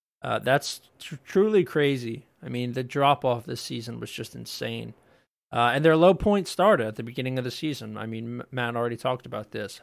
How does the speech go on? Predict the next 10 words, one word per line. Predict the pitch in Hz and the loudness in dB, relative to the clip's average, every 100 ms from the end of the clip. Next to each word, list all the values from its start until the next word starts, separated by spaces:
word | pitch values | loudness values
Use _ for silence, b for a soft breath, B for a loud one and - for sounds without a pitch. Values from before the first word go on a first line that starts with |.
| - | -4
Fofana, | 127 139 143 120 110 120 | -2 2 2 2 -4 -12
Schmeichel, | - 135 127 - 104 - | -2 0 0 -2 -10 -6
Ayoze | 110 117 117 120 | -2 -2 -2 -4
Perez, | - 151 120 104 101 - | 2 4 4 0 -8 -2
Albrighton, | 127 131 113 101 104 104 | 0 0 -2 -4 -10 -4
Ademola | 117 123 127 127 127 | -2 0 0 0 0
Lookman, | 139 139 113 107 | -2 -2 -10 -10
they | 110 117 | -4 2
all | 135 123 | 2 4
left | 123 107 - | 0 -2 -12